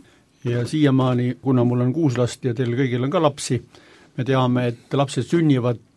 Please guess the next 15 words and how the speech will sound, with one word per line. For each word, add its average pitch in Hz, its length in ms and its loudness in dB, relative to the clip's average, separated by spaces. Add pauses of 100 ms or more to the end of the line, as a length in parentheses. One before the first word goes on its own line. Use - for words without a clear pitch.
eh, 127 460 -2 (100)
ja 147 140 -8
siis 147 180 0
pannakse 131 400 0
kirja 131 240 0
kuupäev, 139 560 0 (440)
ja 127 200 0 (140)
isegi 143 380 2
kellaaeg, 147 480 2 (480)
millal 120 200 0
ta 117 100 -6
sündis, 110 440 -4 (140)
üsna 147 260 -2
täpselt. - 480 -6 (760)
Ja 117 240 -2